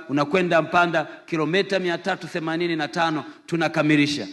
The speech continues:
Na tunakusudia itakapofika mwezi wa tano mwishoni, kwa sababu tulikuwa tumeahidi mwezi wa kumi na mbili mwaka wa jana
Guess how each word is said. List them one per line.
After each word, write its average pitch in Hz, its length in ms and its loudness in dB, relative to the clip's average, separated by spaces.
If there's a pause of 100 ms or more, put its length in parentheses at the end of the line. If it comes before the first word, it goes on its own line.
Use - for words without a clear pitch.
(200)
Na 165 160 2
tunakusudia 185 760 2
itakapofika 190 840 0
mwezi 196 360 2
wa 196 160 6
tano 208 400 2
mwishoni, 185 680 4 (800)
kwa 165 100 -2
sababu 202 220 4
tulikuwa 185 320 4
tumeahidi 196 460 2
mwezi 196 260 2
wa 185 80 4
kumi 190 200 0
na 185 120 4
mbili 180 200 6
mwaka 165 240 0
wa 151 120 4
jana 143 340 2